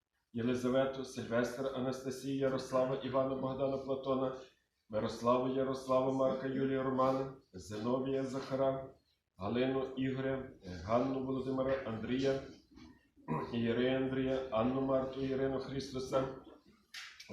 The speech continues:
тілесної, душевної немощі, <coughs> животвори їх благодаттю Христа Твої,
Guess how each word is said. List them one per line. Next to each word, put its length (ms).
тілесної, 580
душевної 460
немощі, 420
<coughs> 1700
животвори 500
їх 140
благодаттю 560
Христа 460
Твої, 280